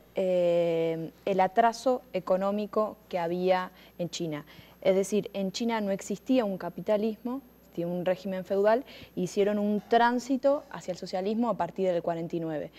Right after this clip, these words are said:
¿Eso explicaría la focalización, eh, la necesidad de desarrollar aún más las fuerzas productivas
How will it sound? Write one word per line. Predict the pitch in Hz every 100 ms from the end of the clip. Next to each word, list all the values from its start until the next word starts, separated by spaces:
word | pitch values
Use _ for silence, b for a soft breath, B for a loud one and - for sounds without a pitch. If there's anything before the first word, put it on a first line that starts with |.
| B B B B
¿Eso | 214 -
explicaría | 220 - 220 202 202 202 254 240 -
la | 196 190 175
focalización, | - 180 185 175 - 175 - 233 226 220 196 - -
eh, | 185 175 214
la | 196
necesidad | 196 196 180 202 220 233
de | 190 196
desarrollar | 190 180 190 180 180 233 214
aún | 214 220 220
más | 247 269 - B B B
las | 165 165
fuerzas | - 214 208 - 180
productivas | - 180 175 170 226 214 185